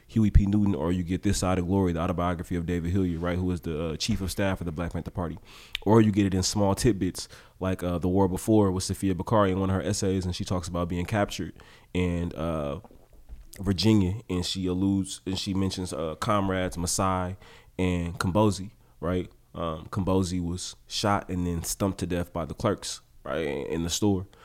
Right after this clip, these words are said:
Um, and then I believe had his body cremated before his mom could even identify it. You know what I'm saying? And so when you learn these stories on both a grandiose and very small scales,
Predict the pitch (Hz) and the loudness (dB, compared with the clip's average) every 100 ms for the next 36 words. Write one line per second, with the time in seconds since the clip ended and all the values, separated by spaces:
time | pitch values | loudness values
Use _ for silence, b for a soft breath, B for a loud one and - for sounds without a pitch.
0 | B B B 90 87 80 107 90 92 90 | B B B -4 -4 -6 -6 -2 0 0
1 | 87 90 92 90 98 87 85 - - - | 0 0 0 0 0 -2 -4 -8 -12 -8
2 | - - _ b b b b - - 107 | -8 -10 _ b b b b -10 -2 0
3 | 95 90 - - - - - 78 95 92 | 0 -2 -6 -10 -10 -18 -12 -2 0 0
4 | 87 - 110 95 85 85 82 92 90 95 | -2 0 2 2 0 -4 -4 -2 0 0
5 | 90 85 90 85 85 90 95 85 80 78 | -2 -2 -4 -4 -4 -2 -2 -2 -6 -6
6 | - 98 101 101 113 110 104 95 92 90 | -4 2 2 2 2 2 2 0 -2 -4
7 | B B B 101 110 127 131 120 104 120 | B B B 0 4 6 6 4 4 4
8 | 110 98 92 95 95 85 92 98 98 95 | 6 6 4 0 -2 -4 -2 0 2 2
9 | 98 - 64 87 95 90 - 107 98 92 | 2 0 -4 -2 0 0 0 0 2 2
10 | - - 104 98 92 - | -2 0 2 2 0 -4